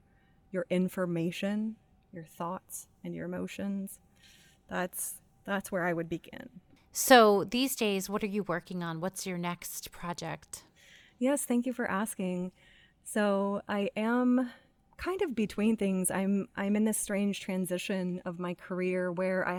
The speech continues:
Speaker 1: have these published works that I still want to promote and grow an audience for. I am currently, um, with a management company who's trying to sell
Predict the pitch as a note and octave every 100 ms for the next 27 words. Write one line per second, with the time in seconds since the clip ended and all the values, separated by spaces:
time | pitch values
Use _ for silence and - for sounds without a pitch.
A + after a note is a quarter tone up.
0 | - A3 A#3+ A#3 A3+ - - - _ F#3+
1 | G3 F#3+ F#3+ E3+ - A#3 A#3+ A3+ - -
2 | - F#3 F#3+ - - - - F#3 F#3+ F3+
3 | F3+ - - F#3+ F#3 - A3+ A3 A3 G#3
4 | F#3 F#3+ - G3 F#3 F3+ - F#3 E3+ E3+
5 | F#3 - F#3 F3 E3+ E3+ - - - -
6 | _ _ F3+ F#3+ F#3+ F#3+ F3 F3 F3+ F3
7 | E3 - F#3 E3+ E3+ E3+ - - - -
8 | _ _ _ F3 E3+ F3 E3+ E3 - F#3+
9 | F#3+ F#3 F3 F3 E3+ F3 F3 _ _ _
10 | - F3 D#3+ D#3+ E3+ - - F3+ F#3+ F3+
11 | F3 - F#3+ - F3 F3 E3+ F3 - -
12 | E3+ E3+ E3+ E3 - F3+ E3+ E3+ E3+ F3